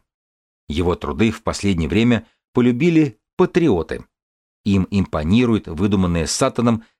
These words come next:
теория заговора американских банкиров – будто бы специально помогавших Советской России, дабы столкнуть её с Европой, разумеется, в своих тайных интересах.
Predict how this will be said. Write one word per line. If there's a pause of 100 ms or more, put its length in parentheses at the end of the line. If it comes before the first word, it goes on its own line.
(100)
теория
заговора
американских
банкиров – (440)
будто
бы
специально
помогавших
Советской
России, (280)
дабы
столкнуть
её
с
Европой, (200)
разумеется, (100)
в
своих
тайных
интересах.